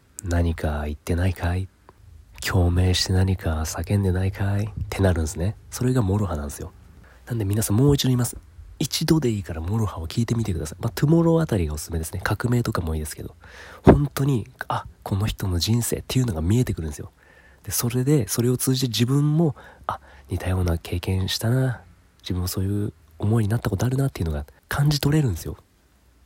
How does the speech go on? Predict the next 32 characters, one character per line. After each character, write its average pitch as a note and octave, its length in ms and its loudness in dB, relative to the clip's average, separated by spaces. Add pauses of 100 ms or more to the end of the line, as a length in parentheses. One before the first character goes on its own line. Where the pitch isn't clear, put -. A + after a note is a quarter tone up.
(920)
ヒ - 140 -6
ッ F2+ 40 -4
プ - 120 0
ホ G2+ 60 4
ッ - 20 -10
プ - 100 -2
と - 80 0
か D#2+ 180 -2
ポ F#2+ 200 -2
エ F#2+ 80 0
ト G2 100 2
リ G2 120 2
ー - 20 -
系 G2+ 160 0
ラ G#2+ 80 2
ッ - 20 -4
プ - 120 -10
と - 60 -10
か F#2 60 -2
よ G2+ 80 2
く G2 80 0
わ F2 80 2
か A#2+ 80 0
ん C3+ 80 0
な C3 60 4
い - 20 4
け G2 80 2
ど E2+ 60 0
っ - 20 0
て - 100 -6
人 - 140 -6
も A2 100 -4